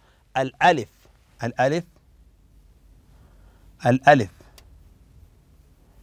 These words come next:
واللام والراء، هنا تفخم أحيانا وترقى أح-، أحيانا،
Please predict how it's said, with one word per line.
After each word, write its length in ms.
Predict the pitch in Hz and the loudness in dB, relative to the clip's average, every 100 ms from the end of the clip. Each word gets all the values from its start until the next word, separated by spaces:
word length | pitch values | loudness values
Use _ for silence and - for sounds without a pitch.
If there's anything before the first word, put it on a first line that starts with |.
| _ _ - _ - - | _ _ -20 _ -20 -12
واللام 640 | 135 120 123 143 160 165 - - - - - - - _ _ _ - - - - - - _ - - 127 | -4 0 4 6 6 2 -4 -20 -20 -20 -20 -20 -20 _ _ _ -20 -20 -20 -20 -20 -20 _ -20 -10 -4
والراء، 380 | 123 123 104 - - | 0 2 2 -2 -10
هنا 320 | 123 131 165 - _ _ _ - | -4 0 0 -2 _ _ _ -20
تفخم 400 | - 143 - 135 | -4 -2 -2 -6
أحيانا 560 | 127 127 143 139 165 185 - _ _ | -8 -6 -6 -6 -8 -12 -20 _ _
وترقى 680 | 143 185 180 180 - 156 147 | -8 -6 -4 -4 -4 -10 -10
أح-، 60 | 135 | -14
أحيانا، 480 | - 165 147 98 | -12 -8 -6 -8